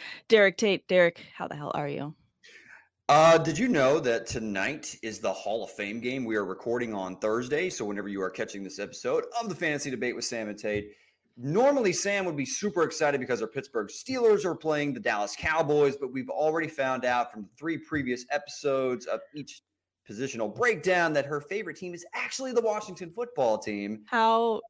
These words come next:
Speaker 1: dare you?
Speaker 2: I'm
Speaker 1: Wow.
Speaker 2: just saying.
Speaker 1: Wow. Okay,
Speaker 2: Observation.
Speaker 1: shots fired early this morning on the fantasy debate. Really appreciate that, Tate. Actually, I am not that excited about the Hall of Fame game because Rudolph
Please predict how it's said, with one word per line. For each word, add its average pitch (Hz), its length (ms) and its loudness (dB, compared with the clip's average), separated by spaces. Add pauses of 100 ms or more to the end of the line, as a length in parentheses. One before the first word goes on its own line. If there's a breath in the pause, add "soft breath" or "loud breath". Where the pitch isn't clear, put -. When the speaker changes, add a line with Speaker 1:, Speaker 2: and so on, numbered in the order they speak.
(360)
Speaker 1:
dare 175 260 6
you? 123 200 0
Speaker 2:
I'm 151 180 -4 (320)
Speaker 1:
Wow. 147 300 -2
Speaker 2:
just - 180 -2
saying. 175 380 -6 (160)
Speaker 1:
Wow. - 340 2 (480 soft breath)
Okay, - 60 -6
Speaker 2:
Observation. 202 360 4
Speaker 1:
shots 302 280 6
fired 302 280 10
early 240 320 8
this 170 240 4
morning 160 380 -2 (380 loud breath)
on 175 100 -8
the 170 60 -8
fantasy 190 320 -4
debate. 156 260 -2
Really 262 240 4
appreciate 226 460 2
that, 147 160 2
Tate. 180 240 -4
Actually, 247 420 4 (160 loud breath)
I 220 140 6
am 240 160 6
not 240 160 4
that 208 100 6
excited 190 300 2
about 165 320 2
the 156 300 -2
Hall 170 260 0
of - 80 -4
Fame 151 180 -2
game 147 220 -2
because 156 640 0
Rudolph 160 520 2